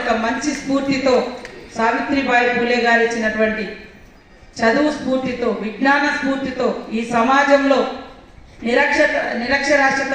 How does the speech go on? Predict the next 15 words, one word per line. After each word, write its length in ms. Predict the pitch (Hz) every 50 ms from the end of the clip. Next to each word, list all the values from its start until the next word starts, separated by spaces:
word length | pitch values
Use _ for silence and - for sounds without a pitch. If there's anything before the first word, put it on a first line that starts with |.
| 254 240
లేకుండా 460 | 233 247 247 254 277 269 254 254 233 202 - - - - - - - - - - - -
ప్రతి 240 | - 240 240 247 262
ఒక్కరి 420 | 254 247 247 247 294 302 302 285 285 285
జీవితం 400 | 277 269 262 269 269 285 262 247 - - - - - - - -
ప్రకాశవంతంగా, 960 | 240 240 226 - 277 302 294 - 311 285 269 262 262 254 262 254 254 254 233 214 - - - - - - - - - - - - 226
విజ్ఞానవంతంగా, 1160 | 220 220 240 269 294 302 320 311 302 294 277 269 269 277 269 254 247 240 220 214 208 - - - - -
వెలుగులతో 640 | 202 226 240 285 285 302 311 311 302 311 311 294 262 247 277 - - - - - - - - - - - -
తమ 180 | 240 240 269 269
సమస్యలు 600 | 247 262 277 269 294 311 302 - 320 294 - -
పరిష్కరించుకుంటూ 840 | 277 269 269 - - 294 285 277 277 277 - 277 277 254 254 - 240 - - - - - - - - - - - - 254
సమాజాన్ని 640 | 247 262 294 302 302 320 311 311 302 294 285 285 294 277
సంస్కరించే 640 | 262 262 262 262 - 311 294 294 277 - 285 285 269 254 262 - - - - - - - - - 196
జ్ఞానవంతమైనటువంటి 1400 | 208 240 262 277 294 311 311 302 294 285 285 294 269 262 269 247 254 254 254 262 254 254 254 - 240 220 - - - - - - - - - -
సమాజం 500 | - 233 254 277 285 302 311 311 311 277 - - - - - - - - - 220
రావాలంటే 720 | 220 226 254 285 294 302 294 294 285 269 277 269 302 320